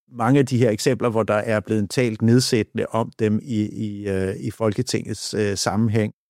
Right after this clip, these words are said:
Og så får jeg lyst til at spørge dig, er der sket så meget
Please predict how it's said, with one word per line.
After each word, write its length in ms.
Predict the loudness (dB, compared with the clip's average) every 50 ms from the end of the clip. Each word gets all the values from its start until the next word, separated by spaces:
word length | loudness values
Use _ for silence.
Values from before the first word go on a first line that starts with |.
| _ -6
Og 100 | -2 0
så 120 | 0 0
får 140 | 2 4 4
jeg 100 | 4 6
lyst 260 | 6 6 4 2 2
til 100 | 0 0
at 140 | 0 0 -2
spørge 480 | -4 -4 0 2 2 4 4 4 4 4
dig, 160 | 4 2 2 0
er 140 | -2 -2 0
der 100 | 0 0
sket 540 | 0 -2 -4 -2 0 2 2 2 0 -2 -6
så 260 | -4 -2 0 2 2
meget 640 | 2 2 2 2 2 4 4 4 4 4 2 0